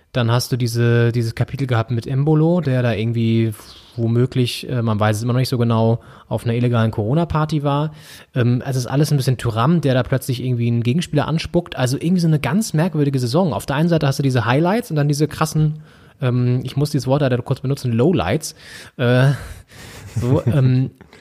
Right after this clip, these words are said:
irgendwie, ja, das ist durchaus merkwürdig. Und, ähm, ich habe jetzt gerade eben nochmal kurz gelesen vor der Folge, dass Marco Rose, die Personalie, soll auf jeden Fall vor dem Spiel gegen Dortmund geklärt werden, damit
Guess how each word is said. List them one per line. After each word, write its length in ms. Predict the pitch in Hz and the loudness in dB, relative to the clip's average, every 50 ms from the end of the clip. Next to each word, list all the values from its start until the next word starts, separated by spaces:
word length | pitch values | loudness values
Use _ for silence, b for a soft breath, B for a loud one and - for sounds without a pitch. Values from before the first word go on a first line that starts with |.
| - - | -14 -4
irgendwie, 520 | - 151 160 175 180 185 175 175 180 170 - - 160 139 131 139 131 | 0 2 2 2 2 2 2 2 2 0 -2 -6 -8 -6 -4 -4 -4
ja, 340 | 120 127 143 175 151 98 90 - _ - - - | -2 -2 -2 -2 -2 -4 -6 -8 _ -20 -12 -6
das 200 | - 131 123 - | -4 -4 -4 -4
ist 180 | 143 - - - | -8 -8 -2 0
durchaus 220 | 156 165 170 147 | 0 0 2 0
merkwürdig. 480 | 131 139 175 - - 117 110 120 - - | 0 0 0 0 -2 -2 -2 -2 -4 -4
Und, 280 | - 120 123 120 - b b b b b b b b b b b b b | -2 -2 -2 -4 -6 b b b b b b b b b b b b b
ähm, 340 | - 147 123 117 120 123 123 127 | -4 -2 -2 0 0 -2 -2 -4
ich 60 | - | -4
habe 100 | 131 - | -4 -4
jetzt 140 | 143 - - | -4 -6 -4
gerade 140 | - 123 127 | -4 -2 0
eben 100 | 143 156 | 2 4
nochmal 180 | 160 147 143 143 | 4 4 2 2
kurz 200 | - 151 151 - | 0 -4 -2 -2
gelesen 220 | - 131 135 147 | -2 -2 -2 -2
vor 140 | 139 - 139 | -4 -2 -4
der 80 | 127 120 | -4 -2
Folge, 460 | - 147 147 147 143 147 147 143 135 | -2 0 0 2 2 4 2 2 2
dass 560 | - 135 131 135 131 - - - - - _ _ _ _ _ _ _ _ _ _ _ _ _ _ _ _ _ - | 0 0 0 0 -2 -4 -6 -8 -8 -10 _ _ _ _ _ _ _ _ _ _ _ _ _ _ _ _ _ 0
Marco 280 | 147 131 131 - 143 | 2 2 2 2 0
Rose, 400 | 120 117 123 139 160 170 170 185 | 0 0 0 0 0 0 0 0
die 80 | 151 143 | -2 0
Personalie, 520 | - 135 127 120 117 113 117 127 143 151 | -2 -2 -2 0 0 2 2 2 2 0
soll 140 | 131 127 131 | 0 2 0
auf 140 | 127 113 110 | 0 0 0
jeden 180 | 117 131 147 160 | -2 -2 -2 -2
Fall 240 | - - 135 131 131 | -2 -2 -2 -2 -2
vor 320 | - - - 156 156 160 | -4 -4 -2 2 2 4
dem 120 | 156 160 156 | 4 2 0
Spiel 240 | - - - 143 | -2 -2 0 2
gegen 160 | 135 131 131 117 | 2 2 2 2
Dortmund 320 | 127 123 - - 123 104 | 0 0 0 0 -4 -4
geklärt 360 | 117 104 - - 120 - - | -4 -4 -2 0 -2 0 0
werden, 300 | 95 90 95 110 147 156 B B B B B B B B B B B B B | -2 -2 0 0 -2 -4 B B B B B B B B B B B B B
damit 440 | - 107 104 104 107 104 - - - | -4 -2 0 0 0 -2 -2 -8 -12